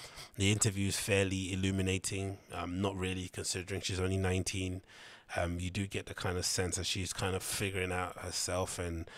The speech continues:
you know, what she stands for and that malarkey. But just in terms of an aesthetic, right? 'Cause I understand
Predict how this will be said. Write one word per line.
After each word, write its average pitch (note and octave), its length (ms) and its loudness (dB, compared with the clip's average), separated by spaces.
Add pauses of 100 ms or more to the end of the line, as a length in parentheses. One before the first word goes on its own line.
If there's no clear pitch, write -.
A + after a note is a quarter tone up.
(260)
you G#2 80 2
know, F2+ 100 4
what F2+ 200 2
she - 120 2
stands F#2 400 2
for F#2 260 4
and F#2 80 2
that F#2 120 0
malarkey. F#2 520 2
But F#2 240 -2 (300)
just E3+ 220 4
in E3+ 80 4
terms C#3 260 10
of G#2+ 120 4
an G#2 120 6
aesthetic, - 580 2
right? F2+ 240 2
'Cause G#2 140 -2
I A2+ 140 8
understand G#2+ 600 4